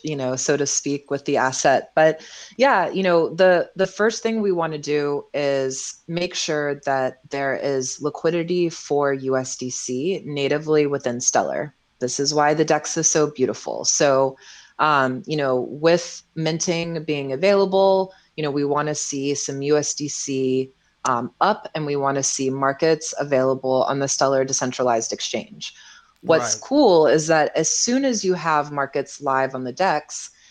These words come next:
Speaker 1: then any Stellar application or wallet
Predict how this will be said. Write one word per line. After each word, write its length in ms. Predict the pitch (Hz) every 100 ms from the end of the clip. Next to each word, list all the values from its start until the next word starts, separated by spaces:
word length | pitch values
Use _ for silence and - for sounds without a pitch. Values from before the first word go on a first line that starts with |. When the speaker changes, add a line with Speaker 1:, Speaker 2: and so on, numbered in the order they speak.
| _
Speaker 1:
then 340 | 165 160 147 139 _
any 540 | - 196 240 247 240 220 -
Stellar 760 | - - - 147 151 151 147 -
application 840 | 135 139 131 147 143 147 135 131
or 200 | - 131
wallet 640 | 131 147 139 123 220 -